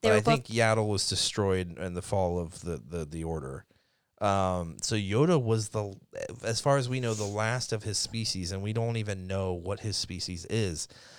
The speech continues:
Speaker 2: Some speculate that they're, you know, very strong with the Force for how powerful
Speaker 1: Yeah.
Speaker 2: and knowledgeable he was, and maybe the Empire knew that, and somehow they got their hands on this,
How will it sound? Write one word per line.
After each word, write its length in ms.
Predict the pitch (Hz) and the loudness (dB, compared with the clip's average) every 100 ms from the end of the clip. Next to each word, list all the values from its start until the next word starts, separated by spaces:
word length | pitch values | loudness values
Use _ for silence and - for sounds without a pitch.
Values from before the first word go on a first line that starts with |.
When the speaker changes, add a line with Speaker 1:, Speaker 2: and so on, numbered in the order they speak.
| - | -8
Speaker 2:
Some 240 | - 127 | 0 2
speculate 720 | 117 - 117 107 110 104 98 | 2 0 0 0 0 0 -2
that 200 | - 95 - | 0 -2 -2
they're, 280 | - 95 80 - | -2 -2 -2 -10
you 140 | 95 | -8
know, 120 | 95 90 | -4 -4
very 400 | 87 98 101 98 | 0 0 0 -2
strong 320 | - 110 101 | 0 0 0
with 100 | 92 | -2
the 100 | - | -6
Force 420 | - 117 107 90 | -4 0 2 0
for 120 | - | -2
how 160 | 87 87 | -4 -6
powerful 440 | - 98 104 - 214 | -4 0 0 2 2
Speaker 1:
Yeah. 160 | 190 | 2
Speaker 2:
and 80 | 185 | 2
knowledgeable 480 | - 113 104 92 92 | 2 2 0 -2 -4
he 140 | - | -4
was, 400 | 90 90 87 87 - - - - - - | -4 0 0 -2 -6 -12 -18 -20 -16 -6
and 240 | 104 98 | -4 -2
maybe 420 | 104 117 127 120 110 | 0 0 2 0 0
the 220 | 104 104 | 0 -2
Empire 600 | 113 107 - 104 92 87 _ _ _ _ 95 95 | -2 -4 -4 -2 -2 -6 _ _ _ _ -20 -12
knew 240 | 104 127 160 | -4 -2 2
that, 400 | 156 151 185 170 | 4 4 2 2
and 220 | 120 101 | 0 2
somehow 640 | - - 143 135 117 123 | 0 2 2 2 0 0
they 140 | 120 110 | 2 2
got 180 | 110 107 | 2 2
their 140 | 104 | -2
hands 420 | 98 123 127 113 | -2 0 0 2
on 160 | 107 101 | 0 0
this, 220 | 92 - | 0 -2